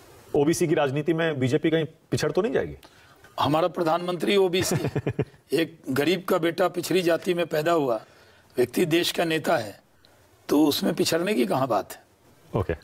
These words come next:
Speaker 1: आखिरी सवाल शाहनवाज जी, आरक्षण, आरक्षण कब तक लागू रहना चाहिए?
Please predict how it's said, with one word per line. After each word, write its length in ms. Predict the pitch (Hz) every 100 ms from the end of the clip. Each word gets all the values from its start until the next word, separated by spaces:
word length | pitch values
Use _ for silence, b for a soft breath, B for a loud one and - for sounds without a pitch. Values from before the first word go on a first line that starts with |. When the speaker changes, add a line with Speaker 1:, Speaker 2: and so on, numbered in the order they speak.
| 143
Speaker 1:
आखिरी 240 | 143 165
सवाल 260 | 151 147 151
शाहनवाज 360 | 135 127 123
जी, 100 | 117
आरक्षण, 440 | 127 123 - 139 101 - _ b b b b b -
आरक्षण 280 | 123 127 147
कब 240 | - 147 180
तक 220 | - -
लागू 220 | 123 123
रहना 200 | 117 104
चाहिए? 300 | 101 85 78